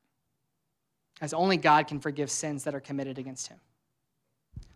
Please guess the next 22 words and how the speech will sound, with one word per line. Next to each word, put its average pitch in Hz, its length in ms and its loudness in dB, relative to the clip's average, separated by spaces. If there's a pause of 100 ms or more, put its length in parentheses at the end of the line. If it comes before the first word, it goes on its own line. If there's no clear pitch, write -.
Like 147 140 -6
the 151 60 -2
scribes, 190 560 6 (640)
often 214 420 8
as 185 200 2
you 196 60 4
read 196 160 4
the 190 60 4
New 196 100 6
Testament, 208 560 4
like 160 120 -2
these 170 160 0
religious 180 400 4
leaders, 190 440 0 (260)
they're - 80 -8
kind 226 180 6
of 160 60 2
buttheads, 175 420 6
and 165 100 4
you'll 170 100 6
find 180 280 4
out 180 300 6